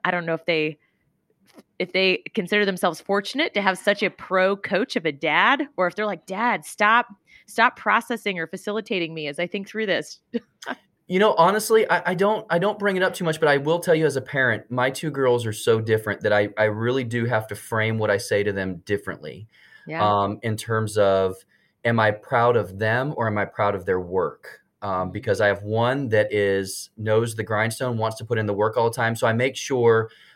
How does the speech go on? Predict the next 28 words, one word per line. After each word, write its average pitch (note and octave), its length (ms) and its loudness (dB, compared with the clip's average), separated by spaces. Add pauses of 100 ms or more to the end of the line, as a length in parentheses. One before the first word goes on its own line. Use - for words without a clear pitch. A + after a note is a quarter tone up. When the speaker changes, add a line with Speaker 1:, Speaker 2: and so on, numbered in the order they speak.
Speaker 2:
um, G#2 240 -2
like A2 220 2
last A2+ 260 2
night, G#2+ 300 0 (180)
it's - 280 -18
on G#2+ 220 -2
the G#2 80 0
rise G2+ 240 2
for - 120 -10
me. G2+ 140 -2
She G#2 160 -8
scored G#2+ 260 -2
seventeen G#2+ 400 -2
points G#2 260 -6
in A2 40 -2
her G2 60 -4
basketball G#2 420 2
game. G#2 440 -2
They G#2 120 2
won G2+ 260 0
by G2+ 160 4
Speaker 1:
Woohoo. E4+ 140 0
Speaker 2:
two. A2 140 -2
She A#2 180 -6
did A#2 140 4
a G#2 40 0
great G#2 260 2
job. G#2 280 2